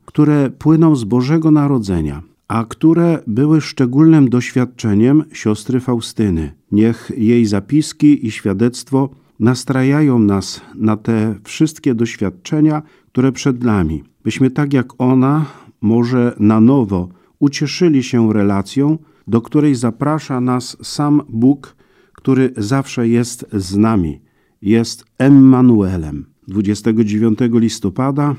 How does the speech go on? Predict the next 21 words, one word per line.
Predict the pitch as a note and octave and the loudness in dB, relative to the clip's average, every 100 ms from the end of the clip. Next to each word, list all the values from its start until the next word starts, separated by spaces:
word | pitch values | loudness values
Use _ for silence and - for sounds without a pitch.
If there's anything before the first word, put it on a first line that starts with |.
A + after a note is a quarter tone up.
| - | -10
tysiąc | - G#2 G#2 F#2+ | -12 -4 -4 0
dziewięćset | A#2+ C3 B2+ C3 B2+ | 2 4 2 0 -4
trzydziestego | - G#2+ G#2+ - B2 A2 | -6 -4 -4 -4 -4 -4
szóstego | - A2+ - F#2+ F#2+ | -4 -6 -4 -4 -2
roku | A2 C#3 C#3+ C3 - _ - | -2 -2 -4 -6 -8 _ -6
siostra | C3+ D3 E3+ E3 | -2 0 0 -2
Faustyna | D3 A#2 - D3+ D#3 C#3+ A2 - | 0 -2 -2 0 2 0 -4 -4
zapisała | G#2 A#2+ A#2+ A#2 - C3+ B2+ | -4 -4 -4 -6 -2 -2 -2
takie | B2 G#2 A2+ | -4 -6 -6
słowa: | - G2+ E2+ D2+ C#2+ _ _ | -4 -4 -4 -6 -12 _ _
"Matka | G#2 A#2+ B2+ - C#3 | -2 -2 -2 -4 -2
Boża | A2+ A2+ A2+ B2+ C3 - _ _ | 0 0 0 -2 -4 -8 _ _
pouczyła | - A#2+ B2+ A#2 - D#3+ D3 A2+ | -6 -4 -4 -6 -2 0 2 2
mnie, | G2+ G2+ F2+ F2 - - | 2 2 0 -4 -12 -10
jak | G2+ G#2 | -6 -4
się | - C#3 | 0 2
przygotować | C3+ - A#2 A#2 A2+ C#3+ B2+ F#2+ F2+ - _ _ _ - | 2 -2 0 0 0 -2 -2 -4 -6 -14 _ _ _ -4
na | G#2 A2 G#2+ G#2 - | 0 2 0 -2 -8
święta | - - B2 C#3+ C#3+ | -12 -2 0 0 0
Bożego | B2 A2 A2 A2 G#2+ | -2 -2 -2 -2 0
Narodzenia. | G#2+ G2 F2+ F2 D2+ D#2 | 0 -2 -4 -6 -6 -8